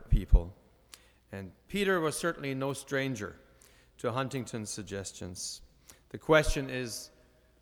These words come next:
why? Didn't Peter learn anything from Jesus? Jesus did not only not avoid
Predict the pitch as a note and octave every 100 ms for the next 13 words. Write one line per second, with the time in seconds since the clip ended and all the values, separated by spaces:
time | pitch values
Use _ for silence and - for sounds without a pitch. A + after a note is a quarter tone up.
0 | _ _ - G#2+ G#2 G#2+ F#2 E2+ - -
1 | - - - _ _ _ _ - _ -
2 | C3+ G3+ G#3+ G3 - - F#3 F#3+ F3+ D#3+
3 | E3+ E3+ E3 - D3+ D#3 C#3+ C#3+ C3 B2+
4 | - B2 A2+ G#2+ F#2 F#2 - - _ _
5 | - - - - - A#2 G3+ A#3 G3+ E3
6 | F3+ E3+ F3 F3 G3+ A3 G#3+ - F#3 F#3+
7 | F3 E3 E3+ - - - _ _ _ _
8 | _ _ _ _ - B2+ C#3 G#3 A3+ -
9 | D#3 C3+ B2+ B2 G#2+ G3+ A2+